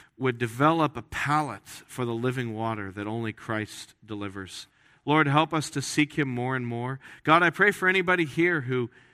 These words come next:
who doesn't quite know you yet but is curious. Maybe a shift is taking place in their heart, Lord. I thank you that you're the one who creates that shift. And Lord, I pray that you would just draw more and more people to yourself, that you would give us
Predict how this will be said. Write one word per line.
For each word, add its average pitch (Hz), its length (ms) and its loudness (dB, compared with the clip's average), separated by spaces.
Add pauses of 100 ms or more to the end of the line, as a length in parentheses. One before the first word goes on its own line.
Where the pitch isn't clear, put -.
who 139 120 -2
doesn't 147 480 2
quite 143 340 2
know 135 200 2
you 139 160 0
yet 110 340 0
but 117 100 -4
is 110 160 -6
curious. 127 840 -2 (280)
Maybe 147 300 6
a 143 40 4
shift - 440 -2
is 120 160 -6
taking 123 300 -4
place 123 320 -4
in 120 80 -6
their 117 140 -4
heart, 123 340 -6
Lord. 104 280 -8 (280)
I 127 80 2
thank 160 280 2
you 139 120 2
that 123 80 2
you're 135 180 2
the 143 80 -2
one 139 220 0
who 131 120 -2
creates 131 440 -2
that 101 180 -10
shift. - 460 -12 (720)
And 123 100 -2
Lord, 131 140 2
I 127 80 2
pray 135 240 2
that 127 100 0
you 135 120 -2
would 135 100 0
just 127 180 -8
draw 127 300 0
more 123 360 0
and 139 80 0
more 139 200 -2
people 143 340 -4
to - 160 -12
yourself, 117 560 -6
that 117 140 -2
you 135 160 0
would 139 180 0 (420)
give 185 280 6
us 185 200 4